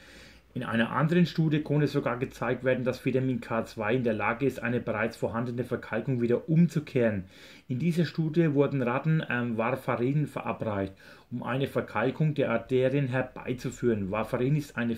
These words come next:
Vitamin K-Antagonist, hat also eine, äh, eine dem Vitamin K gegensätzliche Wirkung. Es hemmt die Blutgerinnung und befindet sich besonders in des U-, äh, in den U S A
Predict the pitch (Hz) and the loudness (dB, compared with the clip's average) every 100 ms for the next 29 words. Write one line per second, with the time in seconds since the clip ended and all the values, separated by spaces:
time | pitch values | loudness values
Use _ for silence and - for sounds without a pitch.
0 | - 135 127 120 - 117 123 135 - - | -2 -2 -2 -4 -4 -2 -2 -2 -8 -20
1 | - - - - - - - - - 170 | -20 -20 -20 -20 -20 -20 -20 -12 4 6
2 | 170 170 160 151 147 143 - - _ _ | 6 6 6 10 8 6 0 -14 _ _
3 | _ _ - - 151 - 123 131 143 139 | _ _ -4 2 2 4 0 2 0 0
4 | 120 120 120 120 127 123 127 - 127 127 | 0 0 -2 -4 -4 0 -2 -2 0 2
5 | 123 117 - 135 123 117 120 117 - 135 | 0 0 0 2 2 0 0 0 0 2
6 | 151 165 170 - 120 - 117 107 104 110 | 4 8 6 6 0 0 -4 -2 2 2
7 | 101 98 107 - - 151 180 180 - 170 | 0 -2 -6 -8 0 4 6 4 2 2
8 | 151 151 147 156 156 151 135 127 - 147 | 4 2 4 4 2 2 2 2 2 2
9 | 143 147 151 - 127 123 139 139 139 123 | 2 0 -2 0 0 0 0 0 0 -2
10 | 113 - 135 139 127 120 117 117 117 131 | -2 0 0 2 2 4 4 4 2 2
11 | 117 113 110 117 143 | 2 0 -2 0 0